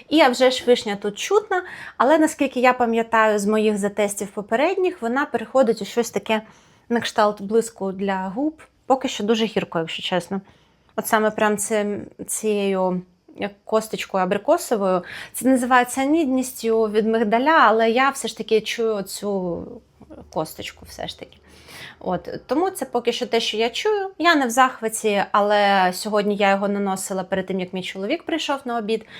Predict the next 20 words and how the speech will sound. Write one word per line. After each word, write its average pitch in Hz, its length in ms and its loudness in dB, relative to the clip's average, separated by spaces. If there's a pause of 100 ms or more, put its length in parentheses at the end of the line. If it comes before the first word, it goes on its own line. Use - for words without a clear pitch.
(140)
і 240 80 2
він 359 160 4
сказав, 240 320 4
що 220 120 -4
від 208 100 0
мене 220 220 0
смачно 180 480 -4
пахне, 277 540 0
спитав, 160 400 -2
що 185 120 -6
це 185 120 -8
за 208 100 -2
парфуми, 277 580 -2 (320)
тому... 208 420 0 (260)
Ніби 202 340 -2
він 185 180 -2
виявився 185 460 -4
навіть 175 440 -4 (140)
трошечки 185 440 -6
компліментарним. 208 880 0